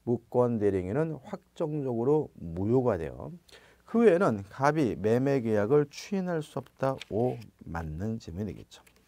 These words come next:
삼 번, 갑이 을에 대하여 매매 계약에 관한 추인의 의사 표시를 했습니다. 자, 무권 대리인에게 추인한 경우에는 가능하지만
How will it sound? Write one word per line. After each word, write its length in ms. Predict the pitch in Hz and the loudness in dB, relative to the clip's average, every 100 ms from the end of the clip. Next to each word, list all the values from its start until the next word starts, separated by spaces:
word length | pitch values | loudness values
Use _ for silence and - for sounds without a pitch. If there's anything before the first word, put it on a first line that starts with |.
| _ _ - - _ - - - - - - - - - - - _ | _ _ -20 -20 _ -20 -20 -20 -20 -20 -20 -20 -20 -20 -20 -20 _
삼 240 | - 202 170 | 4 6 8
번, 240 | 135 117 | 8 6
갑이 440 | - 160 196 202 254 | -2 4 4 6 4
을에 320 | 180 202 214 | 4 6 6
대하여 320 | 185 175 190 | 8 6 6
매매 480 | 120 117 139 185 180 | 6 4 6 4 2
계약에 360 | 156 160 147 131 | 4 2 2 2
관한 300 | 113 120 101 - - | 2 2 0 -8 -20
추인의 500 | - - 170 165 151 | -12 -6 -2 0 2
의사 340 | 127 127 123 - | 0 -2 -6 -6
표시를 440 | 135 123 151 151 | -8 -4 -2 0
했습니다. 540 | 113 - 92 76 71 87 | 0 -2 -6 -6 -6 -4
자, 180 | 120 117 | 0 2
무권 580 | 127 170 - 226 233 202 | 0 -4 6 8 8 4
대리인에게 600 | 175 170 165 196 185 - | 2 0 2 2 2 0
추인한 640 | - - 220 220 196 185 | -12 -6 -2 -2 -4 -6
경우에는 560 | 170 156 147 143 170 170 160 - | -4 -2 -2 -2 -4 -8 -18 -20
가능하지만 840 | - 98 117 107 101 76 64 135 | -8 -4 -4 -4 -6 -8 -8 -10